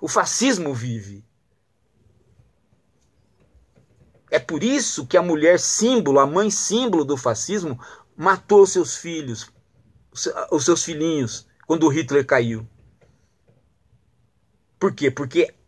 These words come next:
não tem, não há sentido na vida sem Hitler. Deixe o mundo pra depois. Depois aparecerá outro Hitler e outros cumprirão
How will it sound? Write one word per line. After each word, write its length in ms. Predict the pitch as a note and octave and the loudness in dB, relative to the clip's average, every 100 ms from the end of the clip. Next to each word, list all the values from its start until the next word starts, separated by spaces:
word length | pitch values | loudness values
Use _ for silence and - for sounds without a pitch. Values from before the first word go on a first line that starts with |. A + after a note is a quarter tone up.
| _ _ _ _ _ - | _ _ _ _ _ -2
não 160 | G#3 | 0
tem, 340 | A3+ B3+ C4 - _ | 0 -2 -6 -6 _
não 220 | G3 B3 | -2 2
há 200 | A#3 C4+ | 6 4
sentido 960 | C4 - A3+ F#3 - G#3 C4 A3+ C4 C4 - _ _ _ _ _ _ - | 2 -6 -8 -8 -10 -8 -6 -6 -6 -8 -12 _ _ _ _ _ _ 0
na 160 | E3 | 2
vida 680 | D3 A#2+ F#3+ C#4+ F#3+ C3+ A2 _ _ _ _ _ _ _ _ _ _ _ _ _ _ _ _ _ | 2 0 0 0 2 0 0 _ _ _ _ _ _ _ _ _ _ _ _ _ _ _ _ _
sem 320 | - - G#3+ E3+ | -10 2 4 4
Hitler. 500 | D3+ C3 B2 G#2+ - - _ _ _ _ _ _ _ _ _ _ _ _ _ _ _ _ _ _ - | 0 -6 -6 -6 -8 -18 _ _ _ _ _ _ _ _ _ _ _ _ _ _ _ _ _ _ 0
Deixe 400 | D#3 C#4 - C4+ | 4 4 2 2
o 80 | |
mundo 440 | G#3+ A3+ B3+ A#3 - _ _ _ _ - | 4 4 2 0 -6 _ _ _ _ 2
pra 120 | A#3 | 4
depois. 800 | A#3+ - G3 D3+ A#2 - - _ _ | 4 8 8 8 2 -8 -14 _ _
Depois 380 | - C3 C4 C4+ | -10 4 4 4
aparecerá 640 | - - F#3+ F3 E3 D3+ C#3+ | 0 6 6 6 2 4 4
outro 300 | D3 C#3 A#2 | 4 0 -6
Hitler 340 | E3 G3+ G#3 | -6 0 0
e 140 | F3+ F#3+ | 6 8
outros 380 | D4 B3+ F#3+ | 8 6 -2
cumprirão 640 | - F3 D#3+ C#3+ B2 A#2 | -8 -10 -8 -4 -2 -4